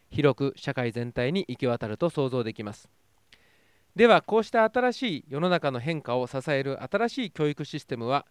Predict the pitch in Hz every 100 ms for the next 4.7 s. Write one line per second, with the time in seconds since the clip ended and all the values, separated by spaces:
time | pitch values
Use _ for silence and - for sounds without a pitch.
0 | _ 127 147 156 143 156 135 - 123 131
1 | 175 160 - 117 - 95 _ _ _ _
2 | _ - - _ 185 190 170 165 180 165
3 | 156 147 135 143 - _ - 135 180 190
4 | 180 185 185 190 180 143 110